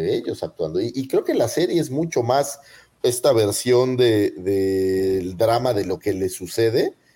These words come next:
que realmente la parte de la acción. Es, es, es mi impresión. O sea, creo que es más importante toda la transición de Obi-Wan y cómo va a recuperar en algún punto ese Obi-Wan que alguna vez fue lo más cercano,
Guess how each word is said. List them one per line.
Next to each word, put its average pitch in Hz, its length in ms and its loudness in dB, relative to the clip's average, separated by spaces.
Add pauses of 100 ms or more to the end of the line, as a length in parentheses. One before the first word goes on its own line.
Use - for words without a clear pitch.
(280)
que 101 160 -2
realmente 113 680 0
la 95 200 -2
parte 101 260 -2
de 90 80 0
la 80 80 -4
acción. 90 420 -4
Es, - 280 -6
es, - 520 -10
es 98 220 -6
mi 123 140 -2
impresión. 107 560 0
O - 20 0
sea, 101 220 2 (260)
creo 127 140 0
que 151 80 0
es 151 100 0
más 151 240 2
importante 131 760 0
toda 131 280 2
la 104 320 2
transición 110 720 0
de 127 80 4
Obi-Wan 113 540 2
y 104 80 -4
cómo 117 260 0
va 113 240 2 (300)
a 110 80 2
recuperar 104 800 0
en 101 120 0
algún 98 300 -2
punto 110 520 0
ese 101 280 0
Obi-Wan 107 540 0
que 98 100 -2
alguna 98 280 0
vez 101 180 -2
fue 104 240 2
lo 90 100 -2
más 104 160 -2
cercano, 107 480 -2